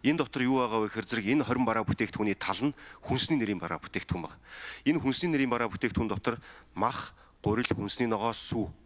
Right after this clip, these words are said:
гэсэн ийм бараа бүтээгдэхүүнүүд нь өөрөө болон түүгээр үйлдвэрлэж байгаа бараа бүтээгдэхүүнүүд байгаа.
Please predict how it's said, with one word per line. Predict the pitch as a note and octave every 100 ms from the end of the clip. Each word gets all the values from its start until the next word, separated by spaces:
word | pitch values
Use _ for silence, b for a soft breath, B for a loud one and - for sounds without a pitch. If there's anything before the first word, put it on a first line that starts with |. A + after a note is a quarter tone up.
| - -
гэсэн | - A2
ийм | G#2+ A2
бараа | F#2+ F#2
бүтээгдэхүүнүүд | - - G2 - G#2 G2+ D3+
нь | E3 B B B B -
өөрөө | A#2 D#3+ F3+
болон | A#2+ A2+ C3+ D#3+ B B B -
түүгээр | - D3+ D#3+
үйлдвэрлэж | B2 - - - -
байгаа | G#2 G#2+
бараа | G2 G2
бүтээгдэхүүнүүд | G#2 - - F#2 F2+ -
байгаа. | F2 -